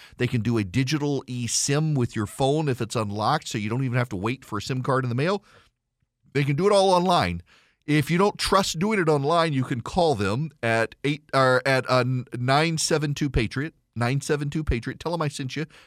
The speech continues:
You get free activation with my name. You even get great discounts if you're a veteran, an N R A member, a first responder, a teacher. You need multiple lines for your house. Patriot Mobile can help you. And you're doing business with a company that shares your values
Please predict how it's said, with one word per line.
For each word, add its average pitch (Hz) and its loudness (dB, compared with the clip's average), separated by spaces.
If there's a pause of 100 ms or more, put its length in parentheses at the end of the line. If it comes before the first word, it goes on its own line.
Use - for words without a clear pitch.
You 135 -6
get 185 0
free 208 -4
activation 196 -2
with 110 -2
my 147 0
name. 160 -6 (300)
You 170 0
even 214 0
get 202 -4
great 190 0
discounts 214 -2
if 87 -6
you're 87 -4
a - -6
veteran, 143 -2
an 90 -2
N 85 -4
R 90 -4
A 151 0
member, 143 0
a 90 -2
first 87 -6
responder, 143 0
a 80 -2
teacher. 147 -4 (280)
You 110 -4
need 110 0
multiple 131 0
lines 135 0
for 135 -6
your 120 -2
house. 131 0 (100)
Patriot 147 -2
Mobile 123 0
can 117 -6
help 110 -2
you. 107 -4 (320)
And 110 0
you're 98 -2
doing 135 0
business 147 -2 (160)
with 101 -2
a 180 0
company 135 -2 (220)
that - -14
shares 151 -2
your 123 0
values 92 -2